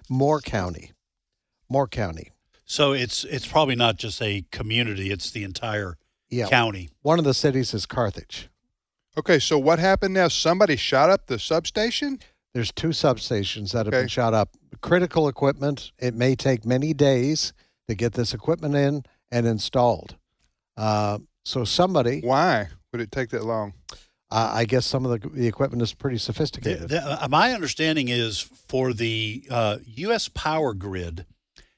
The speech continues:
Speaker 2: there is a tremendous shortage. Now, there have been members of Congress who have called for the production of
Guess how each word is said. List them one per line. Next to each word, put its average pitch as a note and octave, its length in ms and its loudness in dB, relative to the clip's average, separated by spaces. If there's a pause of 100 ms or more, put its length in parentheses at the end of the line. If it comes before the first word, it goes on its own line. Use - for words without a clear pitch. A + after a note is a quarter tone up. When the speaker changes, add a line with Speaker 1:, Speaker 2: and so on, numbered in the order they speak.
(180)
Speaker 2:
there C#3 360 4
is B2 180 4
a A#2+ 140 2
tremendous C#3 640 0
shortage. G#2+ 840 -2
Now, A#2 160 2
there D3 120 2
have G3+ 60 -2
been F#3 160 -2
members C#3+ 300 0
of A#2 80 -10
Congress B2+ 420 -4
who A2 80 -10
have G2 160 -10
called C#3+ 460 0 (440)
for B2 640 4 (540)
the A#2 160 -2
production C3 920 0
of A#2 500 2